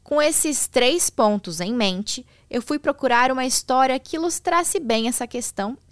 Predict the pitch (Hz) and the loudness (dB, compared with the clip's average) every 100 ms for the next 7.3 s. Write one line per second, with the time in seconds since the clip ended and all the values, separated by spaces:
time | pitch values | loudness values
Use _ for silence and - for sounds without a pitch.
0 | - 320 320 302 247 226 233 240 226 254 | -14 -10 -8 -4 -4 -2 0 2 2 2
1 | 226 214 226 247 226 220 185 - - - | -2 -2 -2 -4 -4 0 0 -2 -6 -20
2 | - _ _ _ _ _ - 285 294 285 | -20 _ _ _ _ _ -6 0 2 4
3 | 302 330 285 277 302 233 254 240 196 - | 2 0 -2 0 -2 -2 0 2 2 0
4 | 202 220 254 262 269 254 - 240 233 220 | 2 4 4 0 -2 -4 -4 -6 -2 0
5 | 233 240 233 - 226 254 240 240 247 220 | 0 0 -2 -2 -2 2 2 2 0 -2
6 | 226 - - 302 294 233 233 262 302 320 | -4 -2 2 4 4 2 2 2 -4 -6
7 | 233 127 - | -6 -6 -12